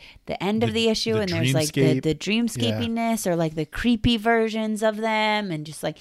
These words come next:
Speaker 1: on top of that, the colors.
Speaker 2: Yeah.
Speaker 1: It's so
Speaker 2: And, and
Speaker 1: good.
Speaker 2: Rod does his own colors as well.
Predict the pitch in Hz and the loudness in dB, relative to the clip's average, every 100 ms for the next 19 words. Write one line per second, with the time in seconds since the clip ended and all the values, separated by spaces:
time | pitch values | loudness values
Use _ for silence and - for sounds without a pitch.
0 | - - - - 160 - 226 190 175 - | -16 -20 -8 -6 -2 -2 -2 0 0 0
1 | 151 - - - 185 208 220 233 - - | -4 -12 -6 4 6 6 4 0 -6 -12
2 | - _ 117 117 101 123 _ _ _ - | -14 _ -6 -6 -6 -10 _ _ _ -6
3 | 165 - - 113 120 110 123 123 107 117 | -4 0 0 0 -2 2 4 4 2 0
4 | 117 98 104 107 95 131 98 87 87 101 | 0 -2 -4 -4 2 2 2 -4 -8 -8
5 | 80 | -8